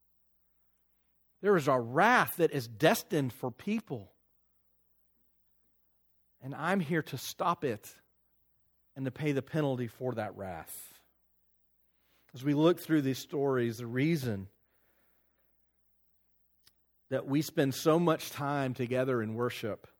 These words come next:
the reason that we serve others, the reason that we talk about our faith even when others criticize us,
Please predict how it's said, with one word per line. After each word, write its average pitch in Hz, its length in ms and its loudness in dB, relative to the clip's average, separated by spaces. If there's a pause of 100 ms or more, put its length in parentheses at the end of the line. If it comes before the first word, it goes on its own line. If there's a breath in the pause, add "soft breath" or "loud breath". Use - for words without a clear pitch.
(160)
the 123 60 -10
reason 135 580 0
that 123 140 -6
we 120 100 -6
serve 139 600 -2
others, 127 420 -4
the 120 80 -10
reason 139 720 -2 (360 soft breath)
that 147 160 -2
we 139 100 0
talk 151 380 4
about 131 340 2
our 123 140 0
faith 151 640 -2
even 156 360 0
when 131 180 0
others 139 380 0
criticize 123 680 -4
us, 117 520 -8